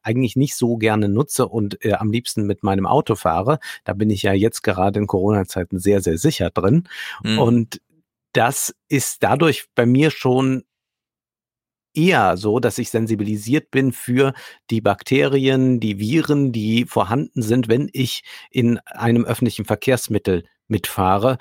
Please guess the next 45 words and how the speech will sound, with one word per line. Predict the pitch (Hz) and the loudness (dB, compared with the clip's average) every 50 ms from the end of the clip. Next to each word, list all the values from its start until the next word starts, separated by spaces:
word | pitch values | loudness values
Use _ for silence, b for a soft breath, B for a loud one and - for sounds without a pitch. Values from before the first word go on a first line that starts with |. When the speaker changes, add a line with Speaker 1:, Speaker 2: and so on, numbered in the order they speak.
| B B B | B B B
Speaker 1:
so | B - 123 | B -2 0
dass | 101 120 110 - | 0 0 0 0
ich | 120 - - | -2 -2 0
dann | 113 107 110 110 117 117 - - | 0 2 2 2 0 0 -2 -4
ein | - 117 98 | -4 -4 0
größeres | - 107 120 131 - - 107 113 - - | 2 2 2 2 0 -2 -2 -4 -4 -2
Bedürfnis | - 110 92 - 127 131 - - 120 101 - | -2 -2 2 2 2 2 2 0 -2 0 2
habe, | 104 104 104 110 110 | 2 2 2 2 2
mir | 113 110 107 101 | 2 2 2 2
danach | 104 101 101 98 101 107 113 - - | 2 2 2 2 2 2 0 0 -2
die | - 117 98 | -2 -2 0
Hände | 110 117 120 120 110 - | 0 0 0 0 -2 -2
zu | - 113 101 | -2 -4 -2
waschen | 101 104 - - 131 117 - B B B B B | -2 -2 -2 0 -2 -2 -2 B B B B B
oder | - 110 104 107 | -2 0 2 4
jetzt | 104 104 104 104 - - | 4 4 2 0 0 -2
nicht | 120 117 107 120 - - - | -2 -2 -2 -4 -8 -8 -6
anfange, | 104 110 113 - - 117 110 110 110 110 113 - _ | -6 -6 -6 -4 -2 -2 0 0 0 -2 -2 -4 _
in | - 123 107 107 | -4 -2 -2 -2
einem | 107 101 - | -2 -4 -6
Zug | - - 135 143 - - | -4 -4 -4 -4 -6 -6
zu | - 131 117 | -6 -4 -4
sitzen, | 117 117 - - - 123 113 | -4 -4 -6 -4 -4 -2 0
den | 104 101 | 0 0
ganzen | 101 98 92 - - | -2 -2 -4 -6 -8
Tag | - 104 - | -8 -8 -6
schon | - 120 | -4 -2
die | 104 98 | 0 0
Sachen | 104 - 110 101 | 0 0 0 -2
angefasst | - - 110 113 110 - 120 104 - - | -2 0 -2 -2 0 -2 -2 -2 0 0
habe | 110 110 110 - B B | 0 0 0 -2 B B
und | B 139 123 104 | B -2 -2 0
Speaker 2:
Mhm. | |
Speaker 1:
dann | 101 104 107 101 | 0 -2 0 0
sage, | 107 104 104 104 92 | 2 2 2 2 0
„Ach, | 90 - | 0 0
jetzt | - 110 - - | -2 -4 -4 -6
esse | - 104 - 101 | -8 -8 -8 -8
ich | - - | -4 -2
mal | 104 98 | -2 -2
noch | 95 - - | -2 0 2
Nüsschen“ | 127 143 - - - - 90 80 71 | 0 0 0 0 -2 -2 -2 -2 -4
oder | - - 82 85 80 80 | -6 -8 -8 -8 -6 -4
so. | - 92 110 131 - B B B B | -2 -2 -2 -2 -4 B B B B
Andererseits | B - 123 139 139 135 127 131 117 127 135 156 - - - | B 0 2 4 4 4 4 4 4 4 2 2 0 -4 -10